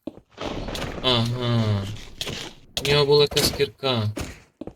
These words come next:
Він ще яблука купив.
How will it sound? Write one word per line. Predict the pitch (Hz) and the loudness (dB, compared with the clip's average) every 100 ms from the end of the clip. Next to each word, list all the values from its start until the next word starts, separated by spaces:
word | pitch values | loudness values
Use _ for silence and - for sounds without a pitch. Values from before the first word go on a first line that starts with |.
| _ _ _ _ _ - - _ _ _ _ _ | _ _ _ _ _ -20 -20 _ _ _ _ _
Він | 131 135 | 0 2
ще | 117 - | 6 6
яблука | 123 127 151 160 165 151 | 6 4 4 2 0 -2
купив. | - 143 - 147 | -6 -4 0 0